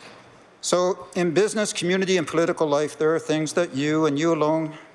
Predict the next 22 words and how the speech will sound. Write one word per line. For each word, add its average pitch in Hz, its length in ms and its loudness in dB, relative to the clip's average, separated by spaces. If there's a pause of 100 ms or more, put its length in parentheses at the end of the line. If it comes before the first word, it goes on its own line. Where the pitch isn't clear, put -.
(100)
take 147 220 0
a - 20 0
moment 151 300 0
to 160 80 -2
reflect 139 440 -2
on 139 200 2
that 143 120 -4
you 147 140 -2
feel 165 300 0
good 156 200 0
about. 127 300 0 (3250)
One 156 140 2
of 147 80 0
the 143 60 -2
most 147 280 0
significant 156 640 -2
things 160 340 -2
to - 100 -6
me 151 220 0
that 131 220 0
I 139 100 2
was, 139 400 -4